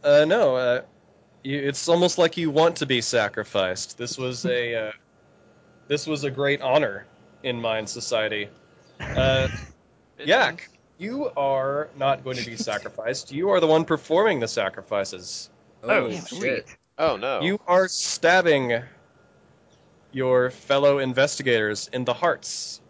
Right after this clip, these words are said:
Speaker 1: and you are
Speaker 3: Ooh,
Speaker 1: pulling them out.
Speaker 3: damn. This is a hell of a dream.
Speaker 1: It is, yes. It, it's a hell of a trip. Uh, you are eating the hearts with your fellow priests.
Speaker 4: Am I gaining
Speaker 1: Uh,
Speaker 4: their power?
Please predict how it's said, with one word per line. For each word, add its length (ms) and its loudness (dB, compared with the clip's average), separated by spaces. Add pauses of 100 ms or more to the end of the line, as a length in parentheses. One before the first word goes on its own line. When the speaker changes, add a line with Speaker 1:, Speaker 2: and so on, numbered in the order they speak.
Speaker 1:
and 100 -10
you 80 -6
are 100 0
Speaker 3:
Ooh, 120 -6
Speaker 1:
pulling 260 2
them 120 2
out. 100 2
Speaker 3:
damn. 360 -12 (2000)
This 180 -12
is 120 -14
a 140 -10
hell 180 -4
of 80 -8
a 60 -8
dream. 540 -10
Speaker 1:
It 100 -4
is, 320 -10
yes. 640 -2 (260)
It, 160 -4 (140)
it's 180 -6
a 80 -2
hell 220 6
of 80 4
a 40 2
trip. 360 0 (840)
Uh, 240 2
you 240 -4
are 240 4
eating 300 0
the 140 2
hearts 640 -4 (120)
with 280 -6
your 180 -8
fellow 340 0
priests. 800 -8 (760)
Speaker 4:
Am 100 -6
I 180 -2
gaining 460 -6
Speaker 1:
Uh, 60 -6
Speaker 4:
their 100 0
power? 300 -6